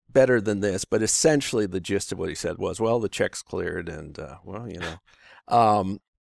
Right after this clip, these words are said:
and also, it did cause the book sales to go up. I mean, despite how drastically <laughs> different the movies were,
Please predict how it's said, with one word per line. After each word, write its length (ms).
and 100
also, 380
it 100
did 260
cause 380
the 100
book 320
sales 380
to 80
go 300
up. 200
I 80
mean, 220
despite 600
how 340
drastically 640
<laughs> 20
different 400
the 320
movies 460
were, 280